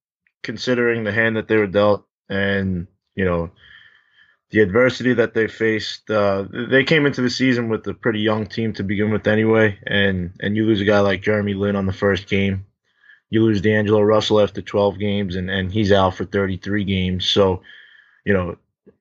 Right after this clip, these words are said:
right there, you're, you're already shorthanded kinda coming into the season, and then you lose two of your best players. Um, to see the, the, obviously the eight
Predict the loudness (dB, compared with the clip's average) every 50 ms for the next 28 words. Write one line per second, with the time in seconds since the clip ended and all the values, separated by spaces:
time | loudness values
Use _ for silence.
0 | _ _ -2 0 2 4 2 2 2 2 4 4 4 2 0 -2 -2 -2 -2 -4
1 | -6 -6 -2 0 2 4 4 4 4 4 2 0 0 -2 -2 -2 -2 -2 -2 -4
2 | -6 -6 -10 -10 -6 -6 -6 -6 -6 -6 -6 -6 -6 -6 -8 -10 -10 -8 -10 -10
3 | -8 -6 -4 -4 -2 -2 -2 -4 -4 -4 -2 -2 -2 0 -2 -2 -4 -8 -12 _
4 | _ _ _ _ _ _ _ _ _ _ _ _ _ -2 0 2 4 4 4 2
5 | 2 2 2 4 4 2 2 0 0 0 0 0 0 -4 _ -4 -2 -2 0 0
6 | -2 -4 -4 -6 -10 -12 -14 -12 -8 -4 -2 0 0 0 0 -2 -4 -6 -8 -12
7 | _ _ _ _ _ _ _ -20 -20 _ _ _ _ -4 -2 -2 0 0 2 4
8 | 4 4 4 4 4 4 4 4 2 0 -2 -6 -8 -12 -14 -10 -6 -4 -4 -2
9 | -2 -2 -4 -6 -8 -10 _ _ _ _ _ _ _ _ _ _ _ _ 0 2
10 | 2 4 2 2 -2 -2 -2 -2 -2 -2 -2 0 -2 -2 -2 -4 -8